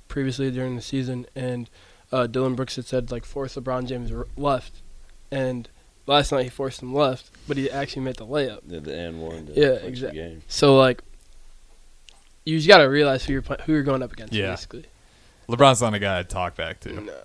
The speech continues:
Speaker 3: <laughs> That's
Speaker 2: And
Speaker 3: just
Speaker 2: they, they keep talking about that, that scouting report is forcing him left. It's like, just <laughs> stop. Like, it's LeBron James. It's not really gonna make that much of a difference.
Speaker 3: Yeah, last night he showed you.
Speaker 2: Right.
Speaker 3: "You scout me all you want. I'm gonna,
Speaker 2: Yeah.
Speaker 3: I'm still gonna impact the game."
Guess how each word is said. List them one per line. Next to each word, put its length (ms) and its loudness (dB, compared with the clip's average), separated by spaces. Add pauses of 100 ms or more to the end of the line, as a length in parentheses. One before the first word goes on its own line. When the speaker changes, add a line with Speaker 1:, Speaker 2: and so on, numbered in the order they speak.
(140)
Speaker 3:
<laughs> 220 -20
That's 180 4
Speaker 2:
And 160 6
Speaker 3:
just 240 2
Speaker 2:
they, 180 2
they 180 -2
keep 220 -6
talking 280 -4
about 140 -4
that, 200 -6 (200)
that 140 -14
scouting 500 -8
report 320 -12
is 100 -10 (160)
forcing 360 -12
him 320 -14 (380)
left. 520 -10 (880)
It's 120 -16
like, 140 -10
just 240 -10
<laughs> 100 -10
stop. 400 -6 (500)
Like, 140 -8
it's 180 -4
LeBron 400 0
James. 360 -2
It's 120 -10
not 140 -4
really 160 -4
gonna 120 -8
make 160 -6
that 100 -6
much 200 -10
of 60 -12
a 40 -12
difference. 640 -12
Speaker 3:
Yeah, 220 2
last 280 2
night 140 -2
he 80 -2
showed 260 -6
you. 220 -10 (240)
Speaker 2:
Right. 280 -12
Speaker 3:
"You 80 -8
scout 340 -2
me 80 -4
all 140 -2
you 100 -4
want. 280 -8
I'm 100 -8
gonna, 320 -6
Speaker 2:
Yeah. 60 -20
Speaker 3:
I'm 120 -6
still 240 2
gonna 200 -4
impact 360 -6
the 60 -20
game." 320 -4